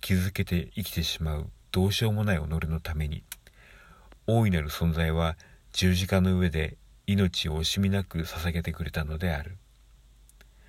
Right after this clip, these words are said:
You are loved. あなたは愛されている。あなたのために命を捨てるほどの神の愛が、今も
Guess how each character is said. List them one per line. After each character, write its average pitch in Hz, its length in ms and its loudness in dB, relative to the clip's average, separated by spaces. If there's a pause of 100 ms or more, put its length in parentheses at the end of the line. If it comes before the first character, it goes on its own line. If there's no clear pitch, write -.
(920)
You 104 220 4
are 78 260 2
loved. 82 420 2 (960)
あ 92 120 4
な 101 120 6
た 85 140 2
は 73 140 -2
愛 90 140 4
さ 101 160 2
れ 95 100 2
て 80 120 -6
い 71 100 -4
る。 - 120 -14 (1120)
あ 101 100 4
な 123 120 6
た 113 120 4
の 90 120 4
た 90 120 0
め 90 140 6
に 80 260 -2 (300)
命 107 360 2
を 80 100 0
捨 - 80 -6
て 98 120 2
る 90 120 4
ほ 80 120 -4
ど 82 120 2
の 82 260 0 (160)
神 98 260 2
の 76 200 -2
愛 80 180 0
が、 76 200 -8 (760)
今 98 240 4
も 78 240 -2